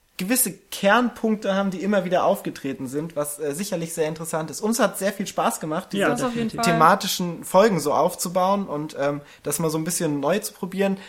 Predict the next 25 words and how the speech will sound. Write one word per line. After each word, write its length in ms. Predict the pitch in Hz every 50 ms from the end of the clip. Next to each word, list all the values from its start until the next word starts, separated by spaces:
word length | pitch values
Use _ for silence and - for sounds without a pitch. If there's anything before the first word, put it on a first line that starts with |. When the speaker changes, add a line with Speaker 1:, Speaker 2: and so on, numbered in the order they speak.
| - -
Speaker 1:
Wir 120 | 139 156
Speaker 3:
Mhm. 40 | 180
Speaker 1:
hoffen, 160 | 208 240 202
ihr 80 | 175 175
hattet 200 | 165 165 - -
genauso 360 | 151 147 139 165 220 233 226
viel 160 | - 233 214
Spaß 480 | - - - 202 208 214 220 220 - -
und, 280 | - 156 156 160 156
äh, 180 | - 143 143 135
wir 80 | 151
danken 540 | 143 165 185 196 190 - 156 139 101 - -
euch 260 | 98 131 151 - -
auch 140 | - 156 170
nochmal 220 | 180 170 170 170 165
für 120 | - 165
die 80 | 160 156
ganze 280 | 160 160 175 - 165
Unterstützung, 540 | 139 135 143 143 - 226 233 233 - 208 190
die 60 | 165
ganzen 260 | 156 156 165 - 165
Kommentare, 580 | 151 - 147 147 143 - 180 196 214 208 196 196
die 80 | 165 143
ganzen, 420 | 156 151 160 160 - 151 139 127
ähm, 240 | 117 131 131 131 131